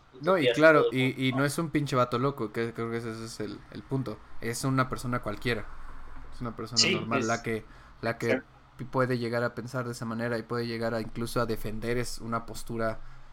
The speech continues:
Speaker 2: en favor de lo que cree de esta, de esa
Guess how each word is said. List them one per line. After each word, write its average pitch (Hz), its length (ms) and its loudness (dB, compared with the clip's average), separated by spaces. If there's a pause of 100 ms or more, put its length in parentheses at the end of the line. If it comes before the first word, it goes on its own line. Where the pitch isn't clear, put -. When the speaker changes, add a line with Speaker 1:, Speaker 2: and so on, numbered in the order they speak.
(480)
Speaker 2:
en 113 200 -6
favor 117 420 0
de 117 120 0
lo 104 180 -6
que 107 400 -4
cree 113 260 0 (100)
de 107 160 0
esta, 107 680 -2
de 107 120 -6
esa 110 280 -4